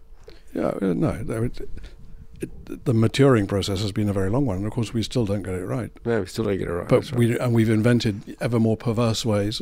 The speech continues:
Speaker 1: of using what we've learned about victims against the truth it was revealing, which is
Speaker 2: Yes.
Speaker 1: this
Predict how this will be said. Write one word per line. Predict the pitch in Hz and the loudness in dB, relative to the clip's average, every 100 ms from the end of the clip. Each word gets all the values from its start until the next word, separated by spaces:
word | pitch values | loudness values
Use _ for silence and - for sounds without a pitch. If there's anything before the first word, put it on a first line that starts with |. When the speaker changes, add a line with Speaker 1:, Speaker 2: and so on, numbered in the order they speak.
| - | -2
Speaker 1:
of | 123 110 | -2 0
using | 107 113 107 107 104 - - - - - - - - | 2 2 4 4 2 -2 -18 -20 -20 -18 -18 -20 -8
what | - 104 | -4 -2
we've | 123 104 | 0 2
learned | 107 104 | 4 4
about | 104 107 120 | 2 -2 -2
victims | 117 - 113 113 - - | -8 -4 -4 -4 -10 -6
against | 113 127 143 110 - - - - | -2 4 4 2 -6 -8 -8 -8
the | |
truth | 110 127 107 | -2 2 2
it | 113 | 0
was | 113 110 | -2 -2
revealing, | 117 170 113 95 | 0 0 0 -4
which | 107 - | -8 -4
is | 104 | 0
Speaker 2:
Yes. | 95 | 2
Speaker 1:
this | 107 - | 2 0